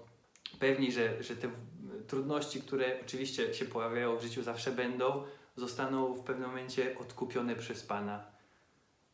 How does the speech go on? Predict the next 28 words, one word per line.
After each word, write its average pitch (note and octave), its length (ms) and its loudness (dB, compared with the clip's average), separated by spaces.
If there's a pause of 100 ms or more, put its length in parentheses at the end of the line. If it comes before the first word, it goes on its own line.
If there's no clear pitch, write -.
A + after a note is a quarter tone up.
(260)
"Ja B2+ 280 2
Cię B2+ 140 -2
wykupiłem". G#2 680 -4 (720)
I B2+ 640 -2 (340)
w - 100 -16
takim C#3 280 0
razie C3+ 340 2
w - 40 -6
tym, B2+ 460 0
na A#2+ 100 2
początku C#3 300 0
tego B2+ 140 4
Adwentu, C3 580 0 (280)
e, A#2 160 -4
postarajmy D3 840 0
przybrać C#3+ 640 -2
tą A#2+ 180 2
postawę B2+ 560 0 (380)
tej B2+ 140 2
owieczki A#2 680 0
w A2 60 -10
rękach A#2 400 -4
Pana, A2 300 2
która A2 380 -2 (160)
przechodzi A2+ 440 -4
przez - 260 -8
ciemne A#2 280 -2
doliny, A#2+ 500 0